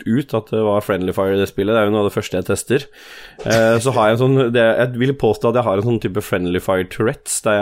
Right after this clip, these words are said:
jeg, hvis jeg finner ut at det er det, så er det det spillet handler om for meg. Så lenge jeg spiller med venner, så er det ingenting annet som er viktig enn å få tatt andre.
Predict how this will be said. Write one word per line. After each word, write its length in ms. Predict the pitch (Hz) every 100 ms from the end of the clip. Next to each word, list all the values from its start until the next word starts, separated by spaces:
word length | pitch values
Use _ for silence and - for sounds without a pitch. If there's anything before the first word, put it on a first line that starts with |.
| 101 104
jeg, 180 | 107 101 - - _ - _ -
hvis 200 | 113 107
jeg 260 | 110 110 107
finner 240 | 131 107
ut 80 | 92
at 80 | 98
det 80 | 107
er 200 | 104 104
det, 160 | 127 131 - - -
så 160 | - 120
er 140 | 110
det 260 | 104 104 110
det 160 | 107
spillet 320 | 104 - 98 98
handler 320 | 104 92 92
om 60 | 92
for 100 | 101
meg. 200 | 101 110
Så 140 | 113
lenge 180 | 107 98
jeg 80 | 98 -
spiller 160 | 95
med 140 | 104 107
venner, 180 | 110 170 - - -
så 80 | -
er 80 | - -
det 40 |
ingenting 460 | 131 107 104 110 110
annet 180 | 98 -
som 80 | 110
er 80 | 104
viktig 220 | - 131
enn 160 | 107 107
å 80 | 104
få 140 | 113
tatt 240 | 104 98
andre. 300 | 101 92 101